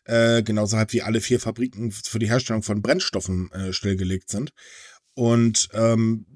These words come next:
ja, also ich behaupte mal, nee, das wird so erstmal nichts mehr. Da müsste man wahrscheinlich neu bauen. Und dagegen würde sich die Bevölkerung ganz stark wehren.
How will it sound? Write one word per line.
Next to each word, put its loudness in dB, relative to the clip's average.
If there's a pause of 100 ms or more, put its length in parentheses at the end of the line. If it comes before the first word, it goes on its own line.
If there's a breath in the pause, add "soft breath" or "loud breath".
ja, 8 (480)
also 2
ich -2
behaupte 2
mal, 4 (600)
nee, 2
das 2
wird 2
so -4
erstmal -4
nichts -2
mehr. 0
Da 2
müsste 2
man 2
wahrscheinlich 2
neu 6
bauen. 0
Und -2
dagegen 4
würde 2
sich -2
die -2
Bevölkerung 0
ganz -6
stark -8
wehren. -6